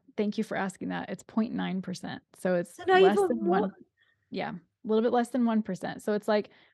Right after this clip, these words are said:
Speaker 1: one out of every one hundred people in a room is a reflector, you know, statistically. And so, yeah, I think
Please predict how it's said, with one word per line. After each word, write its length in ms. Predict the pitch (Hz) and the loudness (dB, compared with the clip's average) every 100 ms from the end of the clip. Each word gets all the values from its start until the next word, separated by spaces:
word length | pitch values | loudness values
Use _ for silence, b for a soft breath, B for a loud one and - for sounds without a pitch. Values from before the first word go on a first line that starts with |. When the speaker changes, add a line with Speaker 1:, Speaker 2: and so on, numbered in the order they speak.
| - | -6
Speaker 1:
one 200 | 202 214 | -2 0
out 100 | 226 | 0
of 80 | 214 | -2
every 180 | 208 196 | -2 -4
one 120 | 185 | -6
hundred 340 | 214 214 196 | -6 -6 -6
people 420 | - 262 - 170 | -8 -8 -4 -4
in 100 | 160 | -4
a 80 | 175 | -4
room 460 | 180 285 165 196 233 _ _ _ _ _ - | -4 -4 -4 -4 -6 _ _ _ _ _ -10
is 80 | 180 | -2
a 80 | 196 | 0
reflector, 640 | 202 285 302 196 170 - - | 0 -2 -4 -6 -8 -10 -8
you 100 | 190 | -8
know, 100 | 170 | -6
statistically. 720 | - 202 226 - - - 185 - B B B B B | -10 -6 -6 -6 -10 -8 -10 -12 B B B B B
And 200 | 196 190 | -6 -6
so, 560 | - 175 175 175 170 - _ _ _ _ _ _ _ _ _ _ | -4 -4 -2 -2 -2 -6 _ _ _ _ _ _ _ _ _ _
yeah, 220 | - 196 170 | -4 -2 -2
I 120 | 180 | -2
think 420 | 196 190 185 - | -2 -4 -6 -16